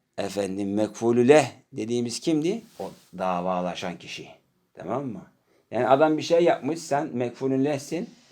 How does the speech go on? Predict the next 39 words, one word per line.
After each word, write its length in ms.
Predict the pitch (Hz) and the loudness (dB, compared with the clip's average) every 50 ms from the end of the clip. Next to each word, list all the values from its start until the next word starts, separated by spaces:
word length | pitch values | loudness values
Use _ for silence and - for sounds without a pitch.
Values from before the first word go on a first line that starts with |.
| _ _ _ _ _ _ _ _ _ _ _ _ _ - | _ _ _ _ _ _ _ _ _ _ _ _ _ -2
Onu 400 | - 123 147 165 175 165 143 143 | 2 4 6 6 6 4 4 4
nezarete 480 | 151 151 143 160 165 160 170 170 165 185 | 4 4 8 10 10 10 10 8 6 6
attıracaksın, 500 | 170 170 175 - 165 151 185 175 170 160 | 4 4 2 -2 -4 -2 0 0 2 2
Zafer 240 | 170 160 139 165 165 | 2 2 4 2 2
geldi 360 | 165 175 175 170 170 170 170 | 2 2 0 2 0 0 0
ki, 60 | 170 | 2
"Ya 160 | 170 170 170 | 4 4 6
o 160 | 160 160 160 | 6 6 6
yeğenimdir." 640 | 160 156 156 160 160 160 175 180 175 175 160 147 139 139 | 6 6 6 4 4 4 4 2 2 2 0 0 0 0
dedi, 160 | 143 143 135 | 0 4 6
"Atmayın 460 | 143 170 - - 156 151 147 139 135 | 6 6 6 4 0 0 2 2 2
onu." 260 | 131 123 113 104 95 | 2 2 0 -2 -6
Sen 200 | 92 - 135 143 | -2 0 0 0
mekfulü 420 | 147 147 147 143 135 151 151 151 151 | 2 0 0 -2 -2 -2 -2 0 2
lehsin, 220 | 165 170 165 208 | 0 0 2 0
o 100 | 190 170 | 0 0
mekfulü 480 | 160 156 151 135 131 151 151 156 147 143 | 0 0 -2 -4 -4 -4 -4 -4 -2 -2
bih. 120 | 127 104 - - _ _ | -4 -4 -6 -12 _ _
Tamam 360 | - 104 110 123 160 185 175 160 | -10 -6 -4 -2 -2 -2 -4 -4
mı? 100 | 131 101 90 - | -6 -10 -10 -10
Heh. 120 | 98 101 92 90 - _ _ - - - - - - - - - - - - - - - - - - - - _ - | -12 -12 -12 -12 -18 _ _ -20 -20 -20 -20 -20 -20 -20 -20 -20 -20 -20 -20 -18 -18 -18 -18 -20 -20 -20 -4 _ 6
O 120 | 143 165 | 8 8
zaman 240 | 170 190 196 196 170 | 8 8 8 6 6
felil 360 | - 147 156 165 175 175 165 | 4 2 2 2 2 4 4
vasiyye, 580 | 175 170 175 190 196 190 180 175 160 156 139 120 - - _ _ _ _ _ _ _ - - | 4 4 4 4 0 0 2 4 4 4 2 0 -6 -12 _ _ _ _ _ _ _ -6 0
o 260 | 131 143 156 135 - - | 2 2 2 2 0 -4
mekfulü 580 | 110 113 131 139 139 - - 156 160 160 160 160 | -2 2 2 2 2 0 0 2 2 4 6 6
lehin 380 | 165 147 160 175 180 170 160 | 6 6 6 6 6 8 8
vasileri 500 | 160 151 143 - 156 151 151 156 160 170 | 6 6 6 4 2 6 8 8 8 8
için, 260 | 165 151 - - 107 | 6 4 2 0 -2
yani 280 | 117 135 139 180 160 156 | 0 0 0 0 0 -2
senin 340 | - - 139 165 190 233 220 | -4 -2 0 0 2 2 2
vasilerin 540 | 156 151 - - 143 139 143 143 143 156 151 | 0 0 -2 -4 -2 0 2 2 4 4 2
için 360 | 143 135 - 131 127 127 131 | 2 0 0 0 2 4 6
vardır. 380 | 147 156 160 160 185 175 - - - | 8 8 8 6 2 -2 -2 0 2
En 160 | 139 143 143 | 4 4 4
yutalibel 720 | 143 143 139 139 143 139 139 135 139 131 135 131 127 120 | 2 2 0 0 2 2 2 2 2 2 2 0 0 -2
kefile, 460 | 123 127 113 - 120 117 113 107 104 | -4 -4 -6 -4 -6 -4 -4 -4 -4
kefile 640 | 92 - - 120 117 - 139 143 156 180 196 214 226 | -4 -4 -6 -4 -2 0 0 2 4 4 4 2 0